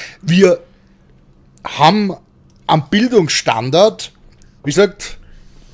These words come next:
pisa-Studie, scheißegal, ist ja nicht unser Turm, ja. Und wir gehen mit unseren eigenen Talenten, wie gesagt, egal ob das jetzt Musik, ob das Kunst,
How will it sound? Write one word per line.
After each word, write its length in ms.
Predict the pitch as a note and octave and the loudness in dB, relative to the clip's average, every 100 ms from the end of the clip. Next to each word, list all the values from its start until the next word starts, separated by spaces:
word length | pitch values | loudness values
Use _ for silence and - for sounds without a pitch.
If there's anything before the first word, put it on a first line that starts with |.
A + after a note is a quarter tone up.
| - - | -20 -14
pisa-Studie, 640 | - G#3 F3+ - E3 G#3 G3 | -8 2 2 2 0 2 4
scheißegal, 560 | D#3+ D#3+ E3+ D3 F3+ | 2 0 0 2 2
ist 80 | F3 | 2
ja 80 | F3+ | 0
nicht 140 | F3 | -2
unser 280 | A3+ G#3+ D3 | -2 -2 -2
Turm, 300 | B2 F3+ G#3+ - - - | 0 -2 -4 -10 -20 -2
ja. 200 | D3 F#3+ D#3+ - | 2 2 0 -8
Und 200 | F3+ D#3+ | -4 -2
wir 160 | E3+ F3 | 0 0
gehen 360 | D3 E3+ A#3+ | 0 0 0
mit 140 | G#3+ F3+ | 0 -2
unseren 360 | F#3+ C#3+ D#3+ | -2 -4 -4
eigenen 600 | D3 C#3 A3+ G#3+ F#3 E3+ | -2 0 2 2 0 -2
Talenten, 720 | - D#3 D#3 G3 A#3+ - A#2 - _ - | 0 2 4 2 0 -6 -14 -14 _ -4
wie 60 | |
gesagt, 220 | E3+ G#3+ | 0 0
egal 360 | F3 D3+ D#3+ A#3 | -2 0 4 4
ob 160 | A3+ - | 4 2
das 160 | F#3 | 0
jetzt 200 | F#3 - | 0 -2
Musik, 480 | F3+ E3+ - A#3+ - E3+ | 0 0 0 -2 -4 -6
ob 200 | E3 - | -6 -6
das 220 | F3 - | -8 -6
Kunst, 440 | - B3 C4 - | -2 0 -2 -8